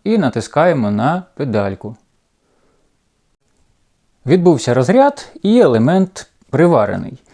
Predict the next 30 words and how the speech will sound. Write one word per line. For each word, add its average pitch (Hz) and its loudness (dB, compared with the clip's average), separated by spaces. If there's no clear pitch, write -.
Треба 196 2
робити 131 0
декілька 120 0
точок, 233 -2
щоб 175 -4
воно 165 -4
трималось 151 -4
добре, 131 -4
але 185 2
і 123 0
дві 127 -2
точки 175 -4
тримаються 117 -6
дуже 127 -6
добре. 101 -2
Руками 220 0
відірвати 120 -2
її, 143 -2
е, 107 -4
відривати 131 0
не 127 2
варто, 117 0
тому 165 0
що 180 -2
можна 165 0
порізатись. 139 -2
Треба 151 2
брати 110 0
якісь 104 -8
плоскогубці. 160 -2